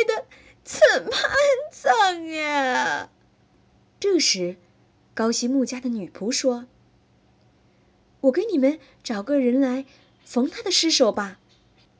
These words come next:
女仆是个忠实而又聪明的人，她找到一个裁缝，首先给了他两个金币，然后告诉他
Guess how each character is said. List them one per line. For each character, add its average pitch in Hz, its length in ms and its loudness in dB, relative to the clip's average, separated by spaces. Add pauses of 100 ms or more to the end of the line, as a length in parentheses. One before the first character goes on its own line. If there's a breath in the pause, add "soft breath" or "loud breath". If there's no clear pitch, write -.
(160)
女 220 160 -4
仆 277 360 -6
是 - 220 -4
个 208 120 -2
忠 262 240 2
实 208 400 -4
而 185 140 -8
又 220 140 -4
聪 294 260 -6
明 330 160 0
的 180 100 -2
人， 165 240 -6 (1000)
她 254 140 -6
找 240 160 -8
到 202 140 -14
一 196 80 -12
个 214 100 -4
裁 180 280 -8
缝， 220 260 -6 (340 loud breath)
首 214 240 0
先 339 400 -2
给 214 140 -2
了 185 80 -2
他 247 160 -6
两 - 160 -8
个 - 80 -20
金 285 260 -6
币， 277 240 -6 (460)
然 185 160 -8
后 208 100 -10
告 214 180 -12
诉 196 140 -14
他 233 240 -12